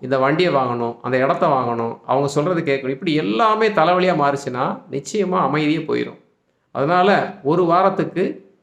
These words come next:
உங்களை கட்டுப்படுத்தக்கூடிய நினைக்கிற விஷயங்களை நீங்க தவிர்க்க பாருங்க. தொடர்ந்து முயற்சி இது பண்ணீங்கன்னா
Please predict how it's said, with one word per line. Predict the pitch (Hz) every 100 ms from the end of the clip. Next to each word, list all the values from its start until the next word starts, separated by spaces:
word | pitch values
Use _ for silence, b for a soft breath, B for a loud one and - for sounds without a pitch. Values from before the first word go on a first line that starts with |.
| _ _
உங்களை | 160 233 240 247
கட்டுப்படுத்தக்கூடிய | - 185 131 233 214 202 190 175 180 165 - _
நினைக்கிற | 147 165 165
விஷயங்களை | 143 143 190 160 135 156 202 -
நீங்க | 131 135
தவிர்க்க | 131 156 180 151
பாருங்க. | 120 120 113 131 202 - _ _ _ _ _
தொடர்ந்து | 156 196 247
முயற்சி | 185 180 175 160
இது | 135
பண்ணீங்கன்னா | 131 127 123 131 185